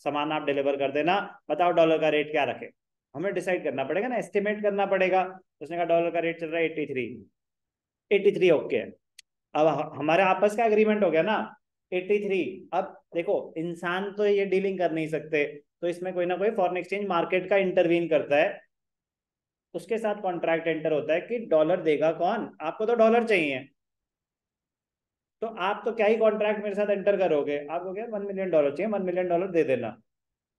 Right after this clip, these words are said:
अब मैं नहीं risk ले रहा कि eighty three, eighty five, no, आप ये bank के साथ खेलो, normally ऐसा होता है।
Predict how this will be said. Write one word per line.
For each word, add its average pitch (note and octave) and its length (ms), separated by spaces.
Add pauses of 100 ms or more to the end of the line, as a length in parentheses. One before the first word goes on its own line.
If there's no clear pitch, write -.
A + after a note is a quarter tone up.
(100)
अब E3+ 100
मैं F3+ 420
नहीं A#3+ 280
risk A3+ 240
ले G3 140
रहा F3+ 200 (300)
कि E3+ 80
eighty F3 300
three, E3+ 220
eighty E3 380
five, D#3+ 360
no, F3 80 (360)
आप E3+ 180
ये A3 160
bank E3 180
के E3+ 80
साथ D#3 200
खेलो, D#3 220 (880)
normally F#3 480
ऐसा B2+ 160
होता G#2 220
है। - 40